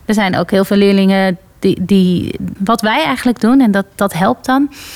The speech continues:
is uiteindelijk gaan we die les, eh, gaan we naar een, eh, een klassengesprek. En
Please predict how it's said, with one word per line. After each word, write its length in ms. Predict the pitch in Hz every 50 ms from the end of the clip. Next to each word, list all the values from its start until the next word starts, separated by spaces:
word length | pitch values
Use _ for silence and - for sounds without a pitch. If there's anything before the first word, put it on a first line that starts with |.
| - - - -
is 160 | - 240 202
uiteindelijk 640 | 240 214 208 - - 247 269 311 311 302 262 254 -
gaan 200 | - - 240 233
we 80 | 226 196
die 140 | 202 208
les, 440 | 208 208 226 233 - - - - -
eh, 380 | - - 202 196 190 190 185 180 190
gaan 240 | - - 208 202
we 60 | 196 196
naar 220 | 190 180 175 -
een, 200 | - 160 - -
eh, 260 | - 175 - - 190 - - -
een 140 | - 196
klassengesprek. 840 | - - 220 240 - - 240 - - - - - 285 320 330 - - - - - - - - - - - -
En 280 | - 214 214 196 190